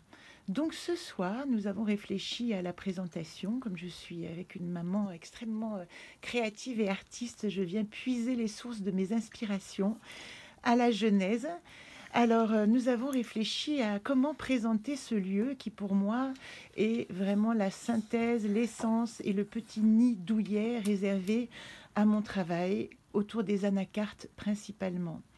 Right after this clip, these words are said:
et, euh, des artistes, bien sûr, qui ont participé.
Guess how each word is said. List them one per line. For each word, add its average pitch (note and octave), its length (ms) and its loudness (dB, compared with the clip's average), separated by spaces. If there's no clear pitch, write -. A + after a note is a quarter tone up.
et, G3+ 220 0
euh, F#3+ 80 -6
des F#3 240 -4
artistes, - 560 -8
bien F3 200 -6
sûr, A3+ 300 -10
qui G3+ 160 -8
ont G3 80 -4
participé. - 720 -14